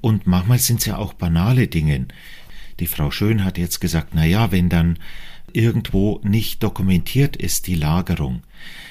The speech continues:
Man könnte ja auch mal das Ganze umkehren und automatisch das alles schon mal setzen, was geplant ist, und so, dass nur dokumentiert werden muss, wenn etwas nicht gemacht wurde.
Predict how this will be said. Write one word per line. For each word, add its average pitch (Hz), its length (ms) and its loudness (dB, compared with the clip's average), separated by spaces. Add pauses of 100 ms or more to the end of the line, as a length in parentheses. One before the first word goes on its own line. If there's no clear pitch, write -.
(120)
Man 98 200 0
könnte 135 340 2
ja 104 260 0
auch 110 240 -4
mal 101 360 2 (400)
das - 200 -4
Ganze 90 380 0
umkehren 90 920 0
und 92 280 0 (140)
automatisch 98 960 0 (160)
das - 400 -2 (560)
alles - 460 2 (400)
schon 92 200 -2
mal 85 180 2
setzen, 90 480 2
was 80 240 -2
geplant 123 580 0
ist, - 400 -4 (320)
und 98 140 -2
so, 110 120 0
dass 95 300 -2
nur 113 280 4
dokumentiert 107 760 2
werden 90 240 2
muss, 95 240 0
wenn 95 180 2
etwas - 500 -6
nicht - 340 -2
gemacht 147 480 -2
wurde. 120 360 -4